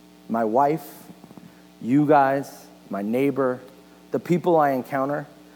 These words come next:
The last thing I want is for people to say something of me that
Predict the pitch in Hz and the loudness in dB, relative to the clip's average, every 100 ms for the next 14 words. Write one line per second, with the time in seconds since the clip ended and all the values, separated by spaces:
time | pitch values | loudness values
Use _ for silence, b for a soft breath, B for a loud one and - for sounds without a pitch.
0 | B B 165 165 175 233 - 233 214 185 | B B 2 4 6 4 2 2 4 6
1 | 147 143 175 - - B B B 151 139 | 4 2 0 -4 -10 B B B -4 -2
2 | - 147 180 175 160 143 - 170 143 143 | 0 0 0 0 0 0 2 2 2 0
3 | 135 127 120 123 117 120 120 | 0 0 0 -2 0 0 0